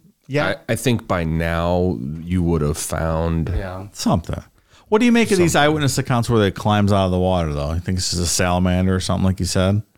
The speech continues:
Speaker 2: I don't know. That, that one's, those
Speaker 3: Like,
Speaker 2: are
Speaker 3: that's
Speaker 2: fucking weird. I
Speaker 1: But
Speaker 2: didn't
Speaker 1: how, a
Speaker 3: eyewit-
Speaker 1: salamander's not that big.
Speaker 3: That's an eyewitness account of a couple people, like, saw <laughs> walking across the road. Like, that's a whole
Speaker 1: Wow.
Speaker 3: different thing.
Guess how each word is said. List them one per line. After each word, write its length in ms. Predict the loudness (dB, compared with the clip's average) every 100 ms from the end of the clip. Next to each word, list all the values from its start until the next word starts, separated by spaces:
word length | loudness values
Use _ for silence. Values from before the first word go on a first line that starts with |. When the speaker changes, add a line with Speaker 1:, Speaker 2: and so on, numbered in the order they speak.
| _ _ -8
Speaker 2:
I 160 | -4 -2
don't 160 | 0
know. 480 | 0 0 -2 -2 -4 -6 -4
That, 220 | 0 2 2
that 200 | 2 2
one's, 300 | 0 0 -2
those 240 | 0 2
Speaker 3:
Like, 80 | 4
Speaker 2:
are 40 |
Speaker 3:
that's 220 | 4 2 2
Speaker 2:
fucking 160 | 0
weird. 220 | 2 2
I 80 | 2
Speaker 1:
But 60 | 4
Speaker 2:
didn't 120 | 4
Speaker 1:
how, 80 | 4
a 140 | 4
Speaker 3:
eyewit- 200 | 4 4 4
Speaker 1:
salamander's 500 | 6 6 4 4 2
not 180 | 2
that 180 | 2 2
big. 380 | 2 2 2 0
Speaker 3:
That's 220 | 0 0
an 80 | 0
eyewitness 520 | 2 4 2 0 0
account 560 | -2 0 2 2 0 -2
of 200 | -2 -2 -4
a 100 | -2
couple 280 | 0 0 2
people, 380 | 2 4 4 6
like, 180 | 4 4
saw 240 | 2 4
<laughs> 160 | 4 4
walking 300 | 2 0 -2
across 420 | 0 0 0 -2
the 100 | 0
road. 340 | 2 4 4
Like, 140 | 2 0
that's 220 | -2 0
a 80 | 0
whole 120 | 2
Speaker 1:
Wow. 60 | 0
Speaker 3:
different 340 | -2 -2 0
thing. 360 | 0 2 0